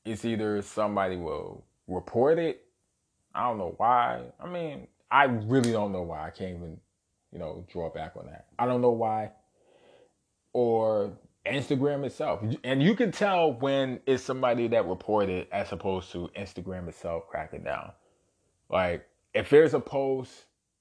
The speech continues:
if you post something, let's say you post a half-naked girl, you know, and it takes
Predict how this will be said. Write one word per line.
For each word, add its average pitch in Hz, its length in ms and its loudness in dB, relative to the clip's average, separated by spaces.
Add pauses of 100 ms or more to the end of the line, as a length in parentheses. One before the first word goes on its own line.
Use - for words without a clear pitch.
(120)
if 101 120 -8
you 139 120 -2
post 131 320 -4
something, 113 440 -8
let's 110 220 -4
say 101 500 -4
you 104 100 -4
post 107 260 0
a 92 60 -4
half-naked 95 520 -2
girl, 80 260 -2 (720)
you 98 80 -6
know, 90 240 -4 (1400)
and 107 640 0
it 113 180 -4
takes - 480 -4